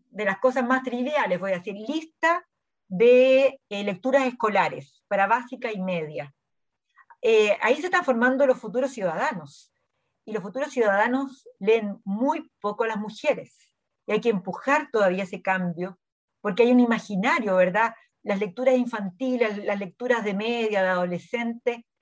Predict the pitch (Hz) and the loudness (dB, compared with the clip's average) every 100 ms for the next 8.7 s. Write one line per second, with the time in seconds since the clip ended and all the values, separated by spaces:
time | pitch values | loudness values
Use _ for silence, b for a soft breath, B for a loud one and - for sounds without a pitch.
0 | _ _ - 190 240 240 233 220 208 190 | _ _ -4 0 2 2 2 0 -2 -6
1 | - 247 269 262 254 254 240 220 339 359 | -2 0 0 -4 -4 -4 -4 -2 -2 -2
2 | 151 - 196 202 190 190 262 _ _ _ | -6 -8 -4 -4 -4 -6 -6 _ _ _
3 | _ - 247 285 302 262 247 254 254 240 | _ -6 -2 -2 -2 0 2 2 0 -4
4 | 269 294 285 220 277 - 269 233 180 262 | -2 -2 0 2 0 0 -2 -2 -6 -4
5 | 233 208 226 233 233 220 214 202 180 208 | -4 2 2 2 0 -6 -6 -8 -4 0
6 | 220 208 190 _ _ - 233 240 226 208 | 2 0 -6 _ _ -6 -4 0 -2 -2
7 | 190 180 247 262 - 185 196 202 - _ | -6 -6 0 2 2 0 -2 -4 -10 _
8 | _ _ - 240 277 311 | _ _ -6 -2 -2 -2